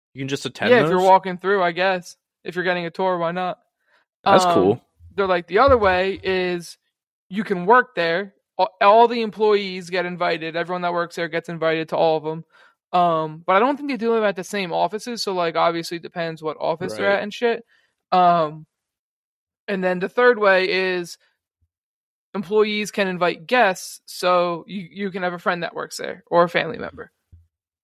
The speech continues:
Speaker 1: Damn, so it's, like, super exclusive.
Speaker 2: Yeah.
Speaker 1: I,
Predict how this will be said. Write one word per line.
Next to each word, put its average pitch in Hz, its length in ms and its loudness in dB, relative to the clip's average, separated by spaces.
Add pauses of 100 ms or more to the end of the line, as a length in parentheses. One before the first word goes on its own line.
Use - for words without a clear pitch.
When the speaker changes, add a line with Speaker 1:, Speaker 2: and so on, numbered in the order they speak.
(120)
Speaker 1:
Damn, 123 300 4
so 127 160 2
it's, 143 160 -4
like, 107 120 -4
super - 400 -2
exclusive. 107 720 -6 (340)
Speaker 2:
Yeah. 170 300 0 (680)
Speaker 1:
I, - 220 4